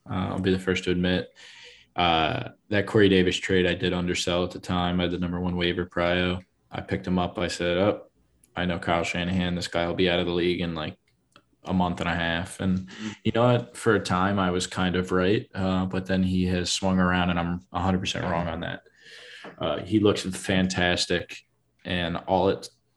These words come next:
Speaker 1: my only problem is, again, all it takes for these, you know, hard A S S coaches is one or two fumbles in a game, and then their
Speaker 2: Mm-hmm.
Speaker 1: career's over, and Trey Sermon gets slotted in.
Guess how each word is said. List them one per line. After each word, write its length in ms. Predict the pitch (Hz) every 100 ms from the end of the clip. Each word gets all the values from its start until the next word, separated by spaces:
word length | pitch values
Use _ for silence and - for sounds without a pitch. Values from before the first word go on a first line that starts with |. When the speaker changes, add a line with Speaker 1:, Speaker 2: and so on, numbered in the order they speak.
| _ -
Speaker 1:
my 220 | 101 107
only 140 | 113
problem 400 | 113 120 117 104
is, 100 | 90
again, 380 | 92 101 98 92
all 220 | 67 92
it 100 | 98
takes 400 | - 95 95 92
for 220 | - - 95
these, 380 | 92 90 - -
you 120 | 95
know, 280 | 80 82 85 _ _ -
hard 540 | - - 95 92 90 -
A 200 | 95 92
S 220 | 85 -
S 200 | 92 92
coaches 640 | - - 95 95 90 87 90
is 180 | 82 82
one 260 | 90 92 92
or 80 |
two 200 | 90 98 92
fumbles 420 | 90 90 92 90
in 80 | 90
a 40 |
game, 560 | 90 90 92 95 92 - _ _ -
and 100 | 95
then 120 | 95
their 120 | 92 98
Speaker 2:
Mm-hmm. 100 | 95
Speaker 1:
career's 380 | 87 85 82
over, 280 | 85 82 80
and 180 | 82 85
Trey 220 | - 85
Sermon 400 | 82 82 80 82
gets 160 | 80 -
slotted 380 | 78 69 - 82
in. 220 | 85 -